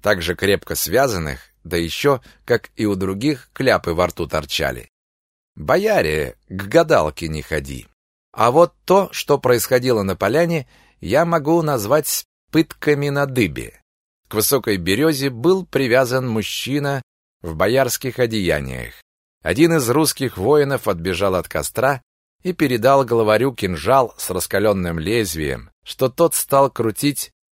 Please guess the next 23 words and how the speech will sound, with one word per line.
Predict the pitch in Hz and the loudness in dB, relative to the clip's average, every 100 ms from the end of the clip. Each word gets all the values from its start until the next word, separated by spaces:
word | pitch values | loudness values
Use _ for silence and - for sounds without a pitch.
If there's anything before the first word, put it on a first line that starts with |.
| _ - | _ 0
перед | 165 156 | 2 2
лицом | 127 123 - 143 131 | 2 -2 2 0 0
несчастного, | 127 - - 73 - 69 62 62 _ _ _ _ _ - | -4 -2 -2 -2 -4 -10 -12 -12 _ _ _ _ _ -18
что-то | - 165 147 131 | -2 0 2 -2
с | - | -2
ненавистью | 101 123 120 110 - - 104 | -2 0 0 -4 -6 -6 -6
шипя | 87 - 104 90 | -4 -6 -4 -2
ему. | 69 65 62 55 - _ _ _ _ _ _ _ - | -2 -6 -10 -16 -20 _ _ _ _ _ _ _ -2
Кричать | 156 170 214 180 | 0 2 2 0
последний | - 147 - 147 151 131 147 | -2 -2 0 0 -2 -2 -2
не | 143 143 | 0 -2
мог, | 147 139 92 - - - _ - | 0 -2 -4 -8 -18 -20 _ -6
челюсть | 156 160 127 - | 0 2 0 0
открыта, | 98 - - 156 147 92 80 - | -2 -2 -2 -2 0 -2 -2 -8
видимо, | 95 110 110 104 98 - | -10 -6 -4 -4 -6 -8
вывихнута. | 101 131 92 76 76 67 - - _ _ _ _ _ | -4 -2 -2 -4 -8 -12 -14 -18 _ _ _ _ _
Думаю, | 82 120 156 139 127 | -4 0 2 2 0
он, | 165 180 143 _ _ _ _ - | 0 0 0 _ _ _ _ -4
да | 117 | -2
те | 120 135 | 2 0
двое | 110 123 104 | 2 4 4
бояр, | 90 104 151 151 | 4 2 2 2
связанных, | - 104 90 78 82 73 | 0 2 0 0 -6 -8